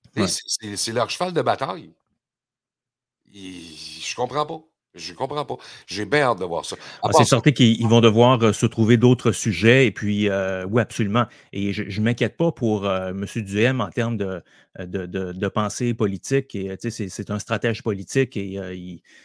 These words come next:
Speaker 2: pour trouver des dossiers, il, il pourra en trouver. La, la, la, la question, c'est est-ce que, euh, au niveau charisme et au niveau, euh,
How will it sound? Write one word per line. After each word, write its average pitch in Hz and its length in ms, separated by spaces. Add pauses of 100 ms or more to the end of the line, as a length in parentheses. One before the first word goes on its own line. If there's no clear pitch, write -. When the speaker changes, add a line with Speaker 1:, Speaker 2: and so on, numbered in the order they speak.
(240)
Speaker 2:
pour 98 100
trouver 113 240
des 110 100
dossiers, 101 360
il, 95 420
il 95 80
pourra 107 240
en 98 60
trouver. 110 560 (320)
La, 101 440
la, 98 200
la, 90 360 (400)
la 98 160
question, 131 320
c'est 113 160
est-ce 110 240
que, 120 440
euh, 98 1000
au 98 80
niveau 110 240
charisme 117 500
et - 20
au 101 100
niveau, 110 420
euh, 98 320